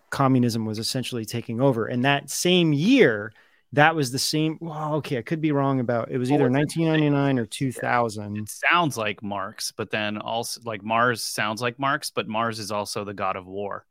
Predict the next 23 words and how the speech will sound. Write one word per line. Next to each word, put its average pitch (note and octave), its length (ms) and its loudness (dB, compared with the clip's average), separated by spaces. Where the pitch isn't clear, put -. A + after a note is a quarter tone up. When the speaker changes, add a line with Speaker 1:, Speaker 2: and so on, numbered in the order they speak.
Speaker 1:
Yeah, D#3 340 6
that's C#3+ 220 -2
a E3 60 -4
good D3+ 140 -2
Speaker 2:
Yeah. - 60 -14
Speaker 1:
point D3 180 -4
too. G3 280 -6
Speaker 2:
Yeah. - 240 -10
Speaker 1:
Yeah, C#3 220 4
that, C#3+ 260 2
that's D3+ 180 2
the D3+ 120 0
other D#3 160 0
Speaker 2:
And, B2+ 120 2
Speaker 1:
aspect B2+ 240 -2
of C3+ 80 2
Speaker 2:
and C#3+ 220 6
Speaker 1:
it. A2+ 40 -4
Speaker 2:
Mars B2+ 300 4
is G#2+ 140 -4
the A2+ 80 0
red A2 260 0
planet G#2 480 -2